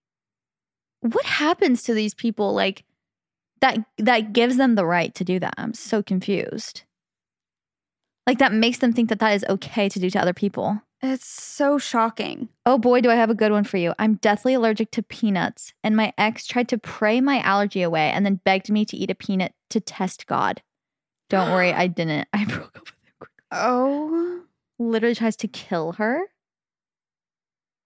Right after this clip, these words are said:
Speaker 1: There's just so many. Like, honestly, there's an ever-ending, this is probably the most,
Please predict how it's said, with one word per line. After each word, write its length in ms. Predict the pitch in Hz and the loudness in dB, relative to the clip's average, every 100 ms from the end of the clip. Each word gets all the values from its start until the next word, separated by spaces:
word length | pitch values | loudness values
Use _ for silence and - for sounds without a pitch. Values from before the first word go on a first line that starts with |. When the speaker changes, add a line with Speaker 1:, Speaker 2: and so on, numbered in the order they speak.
| _ _ _ 247 | _ _ _ -2
Speaker 1:
There's 220 | 269 285 | 0 2
just 220 | 403 - | 0 0
so 280 | - 240 220 | 0 2 4
many. 340 | 202 190 151 | 2 0 0
Like, 160 | 196 220 | 0 2
honestly, 420 | 240 254 - 339 | 2 2 2 0
there's 260 | 294 302 240 | 2 2 2
an 200 | - 220 | 0 2
ever-ending, 840 | 196 208 220 190 220 214 202 196 | 2 2 2 2 2 2 2 0
this 120 | 226 | 0
is 100 | 349 | 0
probably 180 | 330 370 | 2 2
the 80 | 269 | 4
most, 460 | 220 196 226 - | 4 2 -2 -8